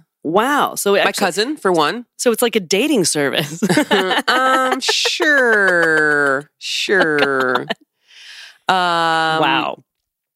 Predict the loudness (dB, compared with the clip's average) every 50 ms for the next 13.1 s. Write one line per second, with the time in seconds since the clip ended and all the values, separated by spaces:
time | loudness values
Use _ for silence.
0 | _ _ -4 -2 0 2 2 2 0 -2 -4 -4 -2 -2 -2 0 0 -2 -2 -2
1 | -2 -2 -2 -2 -2 -2 -2 -2 -2 -2 -2 -2 -2 -2 -2 -4 -4 -2 0 2
2 | 2 2 0 0 -2 -2 0 0 2 2 4 4 4 4 4 4 2 2 0 0
3 | -2 -2 -4 -4 -6 -6 -4 -4 0 2 4 4 2 2 0 -2 0 0 2 2
4 | 2 2 0 0 -2 -4 -4 0 0 0 0 0 -2 -6 -4 -4 -4 -4 -2 -2
5 | -2 0 2 2 2 2 0 0 0 0 0 -2 -2 -2 -2 -2 -2 -2 0 0
6 | 2 2 2 0 -2 -4 -8 _ _ _ -4 -4 -2 0 0 -2 -2 -2 -2 -2
7 | -2 0 0 0 0 0 0 -2 0 0 0 0 0 -2 -2 0 -2 -2 -2 -2
8 | -2 0 0 0 2 0 0 0 -2 -2 -2 -2 0 0 -2 -2 -4 -8 -4 0
9 | 2 2 2 2 0 0 0 0 0 -2 -2 -2 -2 0 0 0 0 -2 -2 0
10 | 0 0 0 -2 -4 -2 -2 -2 -2 -4 -4 -2 0 2 2 2 2 0 -2 -2
11 | -2 -4 -8 -8 -8 -10 -12 -12 -14 _ -6 -4 -4 -2 -4 -4 -6 -6 -6 -6
12 | -2 0 0 2 2 0 -2 -4 -6 -4 0 0 2 2 0 -2 -4 -8 -12 -14
13 | -14